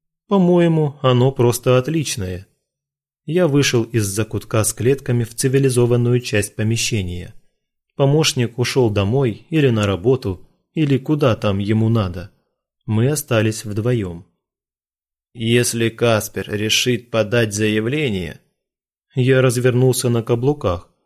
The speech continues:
и уставился в глаза Крейбенсту. «Ты что, серьёзно? Он? Заявление? Давай начнём с того, что я подам рапорт,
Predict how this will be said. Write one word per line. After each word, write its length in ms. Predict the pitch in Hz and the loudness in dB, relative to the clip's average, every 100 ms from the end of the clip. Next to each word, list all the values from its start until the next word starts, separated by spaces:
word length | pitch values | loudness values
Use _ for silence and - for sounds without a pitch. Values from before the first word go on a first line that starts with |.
| _ _ | _ _
и 100 | 143 | 0
уставился 680 | 139 135 - 110 110 113 120 | 2 2 2 2 2 0 -2
в 60 | 113 | 0
глаза 400 | 123 120 98 90 | 2 2 0 -4
Крейбенсту. 800 | - 101 90 90 - - 87 _ _ _ _ _ _ _ - | -2 -2 -2 -6 -10 -12 -20 _ _ _ _ _ _ _ -4
«Ты 220 | 151 139 | 0 2
что, 400 | - - 135 104 | 0 2 2 2
серьёзно? 840 | - - 160 175 190 165 110 92 - _ _ _ _ - | 2 2 4 4 4 2 -2 -4 -8 _ _ _ _ 0
Он? 400 | 120 151 92 - _ _ | 2 2 0 -4 _ _
Заявление? 920 | 110 117 127 127 131 233 180 95 - _ _ _ _ _ _ _ _ - | -2 2 4 4 4 2 0 -2 -6 _ _ _ _ _ _ _ _ -8
Давай 380 | 104 120 160 202 | 0 0 2 2
начнём 460 | 135 - 131 135 | 2 0 0 0
с 80 | 120 | 0
того, 340 | - 113 156 | -2 0 0
что 220 | 170 - 117 | -2 -2 0
я 180 | 135 | 0
подам 420 | 151 143 131 143 151 | 0 -2 0 2 2
рапорт, 480 | 175 135 95 - | 0 -2 -6 -12